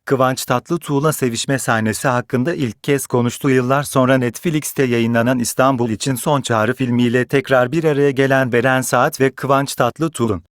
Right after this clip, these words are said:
filmdeki sevişme sahneleri sosyal medyada gündem olmuştu.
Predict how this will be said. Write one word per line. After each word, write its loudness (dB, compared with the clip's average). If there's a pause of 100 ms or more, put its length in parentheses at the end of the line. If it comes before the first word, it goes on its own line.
filmdeki -2
sevişme -2
sahneleri 0
sosyal 0
medyada 0
gündem 0
olmuştu. -2